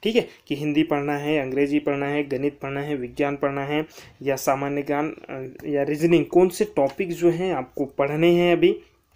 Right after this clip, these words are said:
पढ़ाने तो सभी हैं, लेकिन कौन से टॉपिक जो है, अ, अर्जेंट में अभी हम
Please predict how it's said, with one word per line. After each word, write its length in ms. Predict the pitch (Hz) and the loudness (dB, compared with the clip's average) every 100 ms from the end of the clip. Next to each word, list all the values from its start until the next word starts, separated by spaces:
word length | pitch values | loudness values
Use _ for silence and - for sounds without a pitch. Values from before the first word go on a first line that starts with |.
| _ _ _ - - | _ _ _ -20 -6
पढ़ाने 340 | 135 127 160 | -4 0 0
तो 160 | 180 180 | 0 0
सभी 320 | 175 170 190 | 2 2 2
हैं, 180 | 185 190 - - - | 2 0 -4 -16 -2
लेकिन 280 | 147 160 190 | -2 0 -2
कौन 220 | 175 160 | 0 -2
से 120 | 165 | 0
टॉपिक 360 | 160 135 139 139 | -2 -2 -4 -6
जो 80 | 143 | -6
है, 180 | 165 139 | -4 -4
अ, 320 | 123 120 - _ _ - | -4 -6 -10 _ _ -10
अर्जेंट 400 | 135 131 156 156 | -8 -2 -4 -4
में 140 | 151 | -6
अभी 200 | 139 143 | -6 -6
हम 320 | 135 127 127 | -6 -8 -14